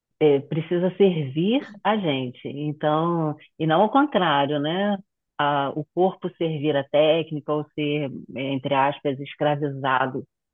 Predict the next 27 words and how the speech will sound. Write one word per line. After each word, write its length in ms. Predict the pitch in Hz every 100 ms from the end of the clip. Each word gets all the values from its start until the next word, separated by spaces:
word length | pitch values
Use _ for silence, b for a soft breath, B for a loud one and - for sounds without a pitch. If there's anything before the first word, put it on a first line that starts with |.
| _
pelo 220 | - 147 139
método 520 | 135 143 143 139 135
ou 60 |
pela 240 | 123 139 131
técnica. 560 | - 127 123 131 123
Isso 260 | 117 127 -
é, 420 | 143 147 139 117 -
eu 160 | 131 131
acho 160 | 135 _
que 60 |
é 40 | 120
uma 140 | 123
máxima 520 | 127 131 135 - 143
que 100 | 139
vale 220 | 143 139 139 _ _ _ _ _ _
sempre 180 | 233 277
a 40 | 277
pena 260 | 226 214
repetir, 600 | 208 196 190 - - 117
né? 160 | 139 156
Lembrar. 500 | 175 180 147 117 - _ _
E 80 | 160
é 100 | 147 175
isso, 320 | 151 101 120
a 40 |
gente 300 | 120 127 127 143
tem, 420 | 135 135 147